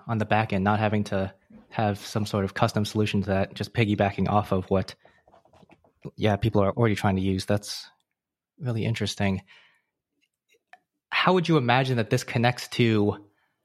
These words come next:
a broader tracking system of monitoring and, uh, in production? So, uh, a big problem that a lot of people have is, like you said, your data will drift,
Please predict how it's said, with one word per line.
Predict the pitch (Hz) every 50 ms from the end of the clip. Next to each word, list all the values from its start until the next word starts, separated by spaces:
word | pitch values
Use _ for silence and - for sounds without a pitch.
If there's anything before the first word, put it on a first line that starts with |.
| _ _ _ _ _ _ _ _ _ _ _ _ _ _ _ _ _ _ _ _ _ _ _
a | - 127 127 123 120 117 113 110 104 - - -
broader | 123 113 123 127 156 165 151 139 120 107
tracking | 87 - - - - - 131 123 156 175 - 123 110 104
system | 101 - - 104 - - - 104 95 95 98 90
of | 107 104 98 101 101 101 - - -
monitoring | 107 101 104 110 120 127 120 - - 131 120 120 120 117 113 117 117 117 -
and, | 107 104 101 101 98 95 95 95 95 - - _ _ _ _ _ _ _ _ _ _ _ _ _ _ _ _ _ - -
uh, | - - - 50 50 50 - 95 95 - _ _ _ _ _ _ _ _ _ _ _ _ _ _ _ _ _ _ _ - _ -
in | 131 131 127
production? | 113 - 123 127 135 - - 117 101 98
So, | - - 113 107 104 98 95 - - - _ _ _ -
uh, | 110 - 107 98
a | 110
big | 104 127 117 -
problem | - 113 113 113
that | 110 101
a | 101
lot | 101 104
of | -
people | - 117 104 101
have | 95 107 104 104 101 101 -
is, | - 101 95 95 95 - - - - - - - - - -
like | 113 98
you | 101
said, | - - 127 120 113 117 110
your | 104 104 101
data | - 113 113 110 107
will | 101 104
drift, | 101 - - 147 147 143 - - -